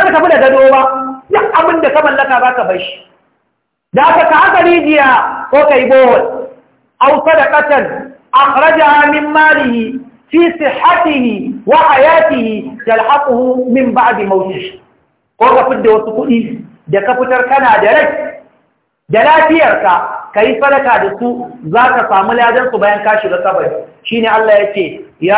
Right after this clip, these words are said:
ayyuhal ladina amanu, ya ku waɗanda kuka yi imani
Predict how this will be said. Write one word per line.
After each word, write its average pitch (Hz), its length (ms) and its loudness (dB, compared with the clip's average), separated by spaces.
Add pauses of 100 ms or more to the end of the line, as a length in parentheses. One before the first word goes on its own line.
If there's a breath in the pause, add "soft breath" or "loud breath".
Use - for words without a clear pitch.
ayyuhal 226 300 2
ladina 220 400 0
amanu, 233 720 0 (140)
ya 226 360 2
ku 233 80 0
waɗanda 240 320 0
kuka 240 160 -2
yi 226 120 -4 (120)
imani 233 400 0